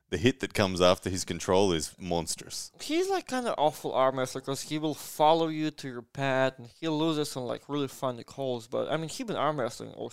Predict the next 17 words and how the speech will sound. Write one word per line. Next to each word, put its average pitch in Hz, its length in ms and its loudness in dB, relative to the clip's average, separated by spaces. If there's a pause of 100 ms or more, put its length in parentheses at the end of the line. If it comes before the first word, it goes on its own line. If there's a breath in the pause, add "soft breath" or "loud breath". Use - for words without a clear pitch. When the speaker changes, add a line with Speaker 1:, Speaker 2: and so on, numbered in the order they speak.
(120)
Speaker 2:
like, 127 200 -6
he's 240 240 -2
in, 226 80 0
Speaker 1:
Yeah. - 140 -2 (200 soft breath)
Speaker 2:
he's 233 220 -4
in 214 100 -4
pulling 180 320 -4
John, 156 460 -2 (120)
like, 127 200 -4
on 127 100 -8
the 120 60 -8
backer. 147 360 -4
You 131 100 -6
can 120 120 -8
see 139 180 -8
him 113 180 -12
there. 151 360 -6